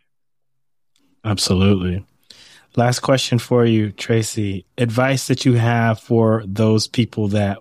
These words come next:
we're talking about who are interested in launching and publishers out there.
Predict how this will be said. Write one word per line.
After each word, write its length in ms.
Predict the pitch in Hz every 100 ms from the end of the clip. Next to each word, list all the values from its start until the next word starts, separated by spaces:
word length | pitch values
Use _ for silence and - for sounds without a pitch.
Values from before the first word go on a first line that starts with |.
| _
we're 100 | 101
talking 420 | 98 104 101 113 101
about 260 | 101 92
who 160 | 120 110
are 320 | 107 165 117
interested 640 | 95 98 101 95 - 95
in 220 | 90 90 92
launching 580 | 98 98 - 95 95
and 320 | 101 98 95 -
publishers 580 | 117 120 110 104 95
out 300 | 101 92 90
there. 240 | 95 90